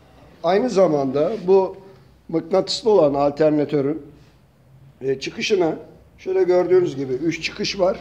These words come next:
üç faz var. Bir tanesi nötr, ortak çıkış. Bin beşer yüz wattlık,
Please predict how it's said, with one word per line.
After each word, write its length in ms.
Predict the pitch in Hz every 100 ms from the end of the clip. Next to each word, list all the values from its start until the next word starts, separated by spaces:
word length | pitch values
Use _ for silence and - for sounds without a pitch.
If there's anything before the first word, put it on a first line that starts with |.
| -
üç 220 | 151 -
faz 360 | - 143 175 170
var. 180 | 190 190 - - - _
Bir 100 | -
tanesi 480 | 165 156 143 - 123
nötr, 400 | 143 143 190 -
ortak 420 | 139 139 131 -
çıkış. 420 | - - 208 - - - - - - - -
Bin 220 | 214 220
beşer 400 | 220 220 220 226
yüz 260 | 208 190 156
wattlık, 680 | 165 156 156 170 - -